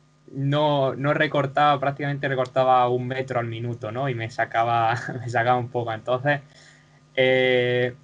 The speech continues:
el año anterior había tenido muchos cuartos puestos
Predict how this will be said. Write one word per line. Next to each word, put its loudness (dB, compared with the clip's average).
el 2
año 2
anterior 0
había 2
tenido -6
muchos -4
cuartos -2
puestos -4